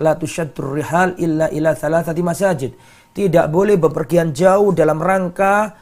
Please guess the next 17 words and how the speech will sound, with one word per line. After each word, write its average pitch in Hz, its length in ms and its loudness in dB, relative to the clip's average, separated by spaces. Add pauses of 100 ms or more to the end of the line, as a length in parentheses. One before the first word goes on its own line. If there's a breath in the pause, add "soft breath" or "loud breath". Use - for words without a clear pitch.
(140 soft breath)
beribadah 180 520 2
di 175 120 2
suatu 180 240 0
tempat, 185 560 -2
menganggap 180 480 -2
tempat 180 320 -2
itu 175 480 0 (200)
tempat 165 440 -4
yang 165 320 -2
istimewa, 180 720 -2 (200 loud breath)
kecuali 175 400 -4
tiga 151 280 -6
tempat 143 320 -8
saja. 123 400 -10 (680 soft breath)
Masjidil 139 400 -4
Haram 160 400 0
yang 143 100 -4